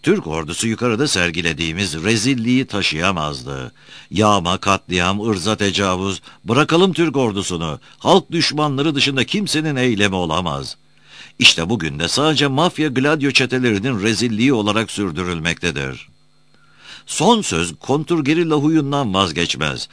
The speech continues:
Son nefesine verinceye kadar tertiplerini sürdürecektir. İşte bugün de Trabzon'da, Şemdinli'de örneklerini gördüğümüz alçakça tertiplerini Ergenekon adı altında öncülerin sırtına yıkmaya çalışmaktadır. Kontur gerillanın kışkırtmalarına gelince,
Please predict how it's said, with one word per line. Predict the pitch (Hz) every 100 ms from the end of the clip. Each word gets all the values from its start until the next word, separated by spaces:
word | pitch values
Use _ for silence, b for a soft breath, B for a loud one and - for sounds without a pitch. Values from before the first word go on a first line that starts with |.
| B
Son | - 170 208 120
nefesine | 85 80 78 87 80
verinceye | 85 127 113 120
kadar | 110 113
tertiplerini | 107 113 101 110 82 98 92 104
sürdürecektir. | 95 87 85 82 76 85 73 71 62 - B B B B -
İşte | 175 - 156
bugün | 185 151 92
de |
Trabzon'da, | 85 92 98 82 78 80 78
Şemdinli'de | 85 107 98 101 110 82 87
örneklerini | 95 104 107 - 95 92 110
gördüğümüz | 90 85 80 87 87
alçakça | 76 101 87 123 123 104
tertiplerini | 92 87 82 90 65 87 82 87 98 B B -
Ergenekon | 123 143 156 175 156 160
adı | 143 139
altında | 147 139 147 135
öncülerin | 90 143 127 117 131 135
sırtına | 131 131 113 127
yıkmaya | 123 107 - 98 107
çalışmaktadır. | 107 95 95 80 87 82 85 73 67 60 - - _ _ _ _ _ _ _ _ _ _ b b b b b b _
Kontur | 196 240 - 87
gerillanın | 76 85 80 78 85 110
kışkırtmalarına | - 139 147 127 131 131 98 110
gelince, | 90 82 82 69 67 62